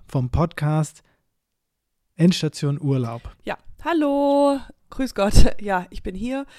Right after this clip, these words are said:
Speaker 2: Ähm, spontan wurde ich jetzt hier gefragt, auch mal in diesen Podcast reinzuspringen. Und da ich, ähm, ja,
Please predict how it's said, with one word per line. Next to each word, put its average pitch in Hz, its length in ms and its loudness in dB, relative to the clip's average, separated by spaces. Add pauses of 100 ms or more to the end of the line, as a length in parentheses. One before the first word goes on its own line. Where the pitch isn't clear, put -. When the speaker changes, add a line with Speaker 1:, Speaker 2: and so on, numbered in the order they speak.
(540)
Speaker 2:
Ähm, 233 440 2 (280)
spontan 240 880 -2
wurde 226 320 -10
ich - 180 -10
jetzt - 280 -12
hier 220 100 -10
gefragt, 208 640 -8
auch - 180 -6
mal 233 360 -4
in 208 220 -10
diesen 247 260 -10
Podcast - 580 -10
reinzuspringen. 226 880 -6
Und 202 320 -8 (400)
da 214 200 2
ich, - 440 -10
ähm, 196 520 -10
ja, - 160 -4